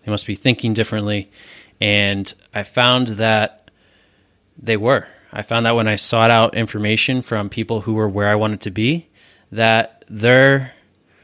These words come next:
way of looking at things, their view of the world, the way they approach things was different and oftentimes opposite of what most people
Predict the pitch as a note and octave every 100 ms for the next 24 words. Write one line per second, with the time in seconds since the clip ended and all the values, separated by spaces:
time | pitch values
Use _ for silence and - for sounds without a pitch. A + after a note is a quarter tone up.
0 | _ - B2 B2 A2 A#2+ C3+ A#2 - A2
1 | G#2 G#2+ A2 G2+ A2 A#2+ A2 G#2 G#2+ G#2+
2 | G2 G2+ A2+ A#2+ G#2 - A#2 A2+ - G#2
3 | G2+ - - _ _ _ _ _ _ _
4 | - - A2+ G2+ G2 C3 - E3 A#2+ A2
5 | A#2 A2 G2+ A2 - G#2 G#2+ A#2+ - G2+
6 | - - - _ - G#2+ G#2 G#2 F#2 -
7 | - G#2+ G#2 A2 A2 - G#2 A2 G#2+ -
8 | B2 - G2 F2 _